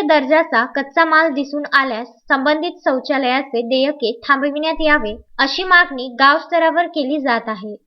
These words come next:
प्रत्यक्ष दर्शनी बघितले तर बहुतांश शौचालयांचा कच्चा माल निकृष्ट आणि खालच्या दर्जाचा दिसून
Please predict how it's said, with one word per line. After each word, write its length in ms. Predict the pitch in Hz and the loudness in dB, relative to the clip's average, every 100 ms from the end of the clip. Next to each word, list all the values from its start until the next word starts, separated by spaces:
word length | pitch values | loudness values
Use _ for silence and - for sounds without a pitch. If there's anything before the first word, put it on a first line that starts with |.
| _ | _
प्रत्यक्ष 440 | 302 294 381 - 415 | 2 2 -6 -4 0
दर्शनी 400 | 320 302 302 339 | 2 2 0 -4
बघितले 600 | 339 254 254 302 302 208 226 - | 0 0 2 -2 -2 -4 -4 0
तर 120 | 302 | 2
बहुतांश 520 | 269 277 269 311 359 - | 2 0 2 2 2 -2
शौचालयांचा 920 | 320 254 311 302 277 262 285 240 202 - | 0 0 0 0 0 -2 -2 -4 -6 -4
कच्चा 320 | 262 190 208 | -6 -2 0
माल 300 | 254 247 202 208 - | 2 0 -4 -10 -4
निकृष्ट 440 | 277 285 349 359 | -4 0 -4 2
आणि 340 | 392 359 262 262 - | 2 2 0 -8 0
खालच्या 400 | 285 262 269 349 | 0 0 -2 0
दर्जाचा 500 | 330 294 311 311 330 | 2 0 -2 0 -2
दिसून 360 | 277 269 269 | -2 -8 -12